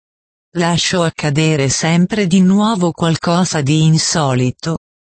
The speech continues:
che stimola gli uomini al pensare in modo che vi donino volontariamente l'ascolto,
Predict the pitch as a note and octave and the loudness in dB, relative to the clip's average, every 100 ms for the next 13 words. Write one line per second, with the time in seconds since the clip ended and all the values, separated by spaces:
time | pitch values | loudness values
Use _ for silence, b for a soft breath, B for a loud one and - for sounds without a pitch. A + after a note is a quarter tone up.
0 | _ _ - E3 - D#3 D#3+ G3+ G#3 F3+ | _ _ -6 -4 0 2 2 2 0 0
1 | E3+ D#3+ C#3+ C3+ C3+ C#3+ C#3+ C3+ - D3+ | 0 2 0 0 0 2 0 -2 0 0
2 | C#3 F3+ E3 D3 D3 D3 D3 D3+ D#3+ D#3+ | 0 -2 -2 0 0 2 2 2 0 0
3 | F3+ - F#3 D#3+ C#3 C#3+ B2 C3 D3 D#3 | -2 -2 -2 0 0 0 0 2 2 2
4 | C#3+ D3+ D3 C#3+ C3+ D#3+ D#3+ D3+ D#3 E3+ | 2 0 2 0 0 0 0 2 2 2
5 | F3 F3+ D3+ C#3 - - B2+ A#2+ - C3 | 0 0 -2 -2 -4 -4 -2 -2 -4 -8